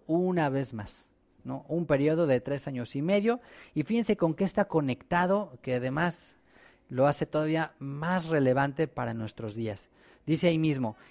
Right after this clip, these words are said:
"Y cuando se acabe la dispersión del poder del pueblo santo, todas estas cosas serán cumplidas". Ajá, todas estas cosas serán cumplidas. O sea, en el contexto del, del,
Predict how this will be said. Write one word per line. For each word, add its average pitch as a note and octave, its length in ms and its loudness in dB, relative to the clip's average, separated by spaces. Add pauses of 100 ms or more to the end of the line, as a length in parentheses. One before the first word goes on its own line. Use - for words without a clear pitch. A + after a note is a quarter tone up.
(140)
"Y E3+ 140 -2
cuando D#3+ 500 6
se E3 160 -4
acabe A3 480 2
la A3 120 6
dispersión F3 720 0
del E3+ 160 4
poder D3 500 2
del C#3+ 140 2
pueblo C3 340 0
santo, D#3 460 -2 (380)
todas G#3 440 6
estas F#3 340 0
cosas F3+ 500 0 (160)
serán D3 380 0
cumplidas". B2 800 -4 (1000)
Ajá, B2 380 -10
todas F3+ 340 0
estas E3+ 240 -2
cosas D#3 200 -4
serán D3 180 -4
cumplidas. C#3 320 0
O - 20 -20
sea, - 280 -20
en D3+ 100 2
el D3+ 140 6
contexto G3+ 840 4
del, D3+ 580 2
del, D3 680 2